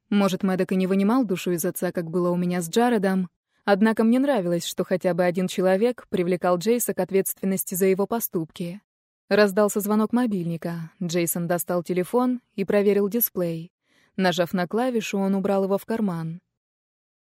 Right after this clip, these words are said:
«Могу я также забрать свою падчерицу Фэллон Пирс, раз уж я здесь?» — поинтересовался он у миссис Бауэр. «Тогда Эдди не придётся ехать за ней».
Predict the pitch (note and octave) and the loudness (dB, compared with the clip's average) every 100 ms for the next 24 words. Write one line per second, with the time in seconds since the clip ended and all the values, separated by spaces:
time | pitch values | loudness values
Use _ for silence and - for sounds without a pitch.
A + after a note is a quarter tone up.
0 | _ _ _ _ _ - G3 G#3 C#4+ C#4+ | _ _ _ _ _ 0 2 2 4 4
1 | G#3+ G3+ G3 G3 G3 F#3+ G3+ G3 B3 B3+ | 4 2 2 2 4 2 2 2 2 -2
2 | A3 G#3 A3 G#3+ A3 A3+ B3 - F3 - | -2 -2 -2 0 2 2 0 -2 -4 -4
3 | F3 - - A3 G#3+ F3 D#3+ D#3 - _ | -4 -4 -2 0 0 -2 -4 -6 -12 _
4 | _ _ - F#3 F3 F3 F#3 F3 F3 F#3 | _ _ -4 -2 -2 -2 -2 -2 -4 -4
5 | F3+ F3+ F3+ A3+ G3 F3 D#3 D#3 E3 - | -4 -4 -4 -6 -4 -4 -4 -6 -10 -16
6 | _ _ _ _ _ - F#3+ F#3+ G3+ C#4 | _ _ _ _ _ 2 6 8 8 6
7 | A3 G#3+ G#3+ - G#3 A3 C4 B3+ F#3 F3 | 4 4 4 2 2 2 2 2 0 -2
8 | E3 E3+ E3+ E3+ E3+ | -2 -2 -2 -4 -6